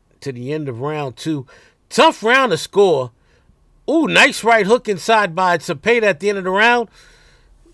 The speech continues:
Tough round to score. A lot of ebb and flows in that round. Um, Prograis did a much better job landing his right jab and landed a couple of nice left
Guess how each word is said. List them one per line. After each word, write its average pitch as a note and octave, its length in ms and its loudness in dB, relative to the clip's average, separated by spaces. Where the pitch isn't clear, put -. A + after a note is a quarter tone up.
Tough - 360 -8
round B3+ 260 -2
to G3+ 60 -4
score. A3 600 2
A - 20 -20
lot D3+ 560 -6
of F3+ 100 -6
ebb G3+ 220 -4
and F#3 120 -4
flows G#3 420 -2
in G3 100 -6
that G3 220 -4
round. F#3 600 -4
Um, C#3+ 400 -6
Prograis F3+ 580 0
did E3 160 -6
a C#3 100 -2
much D#3 380 -4
better F#3+ 220 -4
job F3 340 0
landing E3+ 360 -4
his D3 140 -8
right E3 300 -2
jab E3 460 -4
and D3 100 -8
landed E3 280 -4
a C3+ 60 -6
couple A3+ 340 -6
of C#3 80 -6
nice E3 320 -6
left - 420 -6